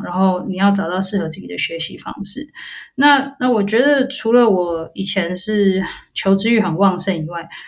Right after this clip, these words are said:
因为就，就像，就像 Rich 现在一样，嗯，你会非常希望想要知道很多东西，所以你会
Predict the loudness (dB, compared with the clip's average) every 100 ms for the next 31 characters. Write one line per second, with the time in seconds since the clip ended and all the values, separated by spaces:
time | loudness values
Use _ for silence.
0 | -10 0 2 2 0 2 2 2 2 0
1 | -2 0 2 2 2 2 2 2 0 0
2 | -2 -6 -6 -6 -6 -6 -6 -6 -8 -2
3 | -2 -2 -4 0 2 2 2 4 4 4
4 | 2 2 0 -4 -4 0 2 0 -2 -4
5 | -6 -8 -10 -12 -8 -6 -6 -4 -4 -6